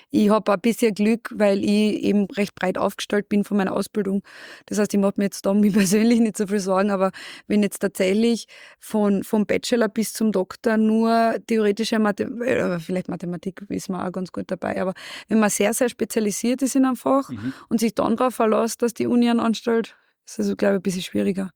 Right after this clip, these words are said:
Speaker 2: Mhm. Würdest du gerne auf der Uni bleiben oder möchtest du eh wieder woanders hin, weil die anderen Länder so, so sehr interessieren? Oder, ich mein, momentan bist du grad schwanger und wenn das, wenn der Podcast ausgestrahlt wird, dann ist es gar nicht mehr ganz lang und du bist Mutter, dann ist es ja natürlich stationär zu sein deutlich angenehmer.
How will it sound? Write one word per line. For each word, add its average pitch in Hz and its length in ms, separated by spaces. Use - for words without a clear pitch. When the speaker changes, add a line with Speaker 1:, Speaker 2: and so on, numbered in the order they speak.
Speaker 2:
Mhm. 101 200
Würdest 117 320
du 135 60
gerne 117 200
auf - 80
der 104 120
Uni 107 180
bleiben 101 420
oder 147 140
möchtest 117 360
du 104 40
eh 104 140
wieder 104 220
woanders 92 420
hin, 95 220
weil 90 100
die 87 80
anderen 85 320
Länder 95 300
so, - 160
so 92 160
sehr 98 200
interessieren? 117 680
Oder, 110 480
ich - 80
mein, 101 240
momentan 107 640
bist - 180
du 104 40
grad 98 200
schwanger 123 480
und 107 160
wenn 101 160
das, - 440
wenn 101 140
der 92 120
Podcast 107 360
ausgestrahlt 113 460
wird, 127 240
dann 107 100
ist 104 140
es 113 100
gar 101 140
nicht 117 80
mehr 113 100
ganz 98 320
lang 104 300
und - 160
du 95 80
bist - 200
Mutter, 139 540
dann 117 220
ist 117 160
es 117 100
ja 120 80
natürlich 110 360
stationär 104 580
zu - 100
sein 113 380
deutlich 101 360
angenehmer. 78 640